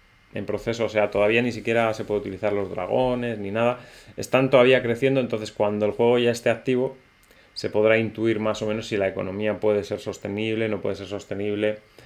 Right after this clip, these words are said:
Por eso estas inversiones al final son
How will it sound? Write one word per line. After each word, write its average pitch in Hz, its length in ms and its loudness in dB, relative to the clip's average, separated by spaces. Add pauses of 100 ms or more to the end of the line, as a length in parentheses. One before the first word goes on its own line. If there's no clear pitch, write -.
(280)
Por 104 120 -4
eso 131 100 0
estas 127 240 2
inversiones 123 460 0
al 117 100 2
final 113 260 -2
son 104 720 -2